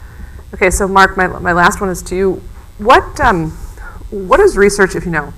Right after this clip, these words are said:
tell us about how people see their own social media space versus other media spaces? So might they view Facebook as a more personal medium, um, than A B C,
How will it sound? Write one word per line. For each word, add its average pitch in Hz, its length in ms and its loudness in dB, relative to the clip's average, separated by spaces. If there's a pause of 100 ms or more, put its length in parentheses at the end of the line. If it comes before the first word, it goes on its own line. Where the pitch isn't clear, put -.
(160)
tell 226 180 4
us 180 300 2
about 165 380 2
how 208 420 4
people 180 480 0
see 175 560 0 (340)
their 190 120 6
own 202 300 6
social 180 380 0
media 170 380 0
space - 680 -6 (180)
versus 165 560 -2
other 156 380 0
media 151 320 -6
spaces? - 640 -8 (340)
So 175 600 2
might 190 440 2
they 180 320 4
view 170 680 2 (280)
Facebook 185 680 2
as 160 240 -2
a 165 120 -4
more 156 380 -2
personal 208 560 -2
medium, 160 600 -6 (320)
um, 160 340 0
than 165 640 2
A 165 240 0
B 175 100 2
C, 175 160 0